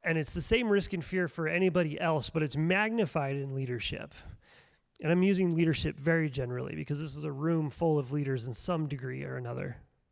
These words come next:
This is not specifically a church leadership thing. This is not specifically a family leadership thing. It's all leadership. As we are engaged in any form of leadership, from leading in our homes, to leading in our marriages,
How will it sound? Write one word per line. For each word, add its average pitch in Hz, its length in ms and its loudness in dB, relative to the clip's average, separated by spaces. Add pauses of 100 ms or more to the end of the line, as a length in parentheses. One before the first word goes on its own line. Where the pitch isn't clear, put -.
This 139 100 -14
is 147 40 -6
not 165 220 -2
specifically 151 640 -2
a 110 40 -6
church - 320 -2
leadership 156 480 -4
thing. 139 400 -2 (440)
This 127 120 -2
is 151 80 0
not 135 200 2
specifically 135 760 -4 (280)
a 135 60 -6
family 151 380 0
leadership 139 440 -2
thing. 143 160 -6
It's 139 120 -8
all 147 480 0
leadership. 131 600 -8 (500)
As 160 180 4
we 202 220 6
are 175 220 6 (720)
engaged 175 640 4
in 151 120 -4
any 185 260 4
form 180 240 4
of 143 100 0
leadership, 160 480 2
from 139 160 -6
leading 160 220 0
in 156 80 2
our 147 80 -2
homes, 185 680 2 (600)
to 151 100 -4
leading 151 400 0
in 151 100 -2
our 139 80 -4
marriages, 165 800 -2